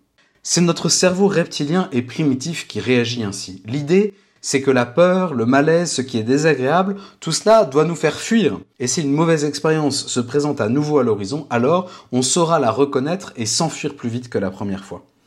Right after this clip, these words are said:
Exemple. L'enfant se fait mordre par le caniche de sa grand-mère.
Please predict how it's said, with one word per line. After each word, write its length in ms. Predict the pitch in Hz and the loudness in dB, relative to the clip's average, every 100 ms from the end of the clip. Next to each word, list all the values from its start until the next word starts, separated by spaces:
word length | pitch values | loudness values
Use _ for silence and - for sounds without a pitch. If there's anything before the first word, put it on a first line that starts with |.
| _ | _
Exemple. 460 | 131 120 95 101 - _ _ _ _ _ - | -2 -2 -4 -12 -20 _ _ _ _ _ 0
L'enfant 520 | 131 139 185 190 196 | 0 2 4 4 2
se 140 | - | -2
fait 140 | 131 123 | 0 2
mordre 460 | 123 160 170 135 | 4 4 2 -2
par 180 | - 123 | -2 0
le 80 | 117 | 0
caniche 320 | 117 143 156 | 0 0 0
de 100 | 139 | -2
sa 200 | 127 135 | 0 0
grand-mère. 400 | 117 110 87 82 | -2 -4 -6 -12